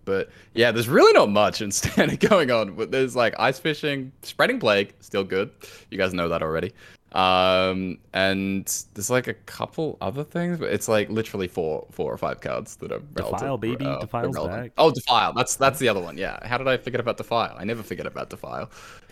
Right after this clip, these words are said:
Speaker 1: Um, <laughs> so yeah, that's about it.
Speaker 2: Yeah, now, now when I play around Defile in Standard, it's actually for good reason and not just because I've been conditioned from all my years
Speaker 1: Uh-huh.
Speaker 2: of playing Wild, right? Um, so yeah, uh, again,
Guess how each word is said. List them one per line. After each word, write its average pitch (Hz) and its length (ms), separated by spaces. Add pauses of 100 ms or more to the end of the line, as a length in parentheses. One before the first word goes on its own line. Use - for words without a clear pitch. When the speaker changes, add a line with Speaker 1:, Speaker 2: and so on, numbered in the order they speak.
(100)
Speaker 1:
Um, 82 280 (240)
<laughs> 214 240
so - 180 (440)
yeah, 101 280
that's 90 140
about 101 180
it. 69 160 (520)
Speaker 2:
Yeah, 90 120
now, 113 360
now 120 240
when 123 100
I 113 60
play 107 160
around 104 160
Defile 95 340
in 82 60
Standard, 90 340
it's 80 140
actually 85 260
for 85 140
good 85 160
reason 80 340
and 82 100
not 80 180
just 78 140
because 82 260
I've 82 100
been 85 120
conditioned 92 680 (380)
from 92 180
all 87 100
my 87 80
years 92 180
Speaker 1:
Uh-huh. 101 80
Speaker 2:
of 85 60
playing 82 260
Wild, 78 440
right? 85 320 (360)
Um, 82 400 (480)
so - 160
yeah, 113 760
uh, - 100
again, 95 360